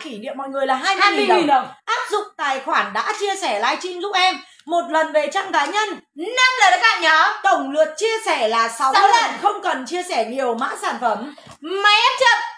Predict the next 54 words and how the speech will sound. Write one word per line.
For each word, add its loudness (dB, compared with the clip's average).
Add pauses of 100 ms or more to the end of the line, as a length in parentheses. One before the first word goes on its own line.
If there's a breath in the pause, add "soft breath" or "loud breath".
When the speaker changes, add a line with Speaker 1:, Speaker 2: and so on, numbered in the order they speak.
Speaker 2:
Hai 4
mươi 0
K 2
kèm 4
số -6
Speaker 1:
Máy 4
Speaker 2:
điện 2 (100)
Speaker 1:
S 0
chậm 0
Speaker 2:
thoại. 0
Speaker 1:
hai 4
mươi -6
K 2
kèm -4
số -6
điện -12
thoại, 2 (140)
chăn -2
Liconas -2
của -8
Pháp, 0
đúng -2
không? 2
Speaker 2:
Chăn 0
Liconas 0
Speaker 1:
Các 4 (120)
chị -6
Speaker 2:
luôn. 4
Speaker 1:
comment 2
cho 0
em 0
là 0
chăn -6
Pháp 0 (100)
và -8
kèm -4
số -6
điện -10
thoại 0
là -2
em -4
nhận -12
đơn, 0
được -8
chưa? 2
Speaker 2:
Ok. 2 (360)
Speaker 1:
Chăn -2 (120)
Pháp 0 (100)
và -4
kèm -10
số -10
điện -12
thoại, 0 (100)
các -8